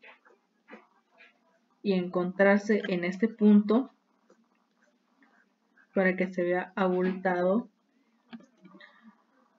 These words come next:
o como lo prefiero más yo, chinga tu madre, es empezar con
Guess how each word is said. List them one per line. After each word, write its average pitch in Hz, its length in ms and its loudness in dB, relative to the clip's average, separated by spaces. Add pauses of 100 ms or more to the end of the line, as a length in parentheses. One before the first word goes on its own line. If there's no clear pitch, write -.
(120)
o 269 280 8
como 208 260 2
lo 185 160 0
prefiero 180 640 0
más 180 340 -2
yo, 208 300 2 (580)
chinga 170 320 -6
tu 220 80 -2
madre, 233 540 2 (2500)
es 202 220 -2
empezar 190 540 -2
con 185 720 -4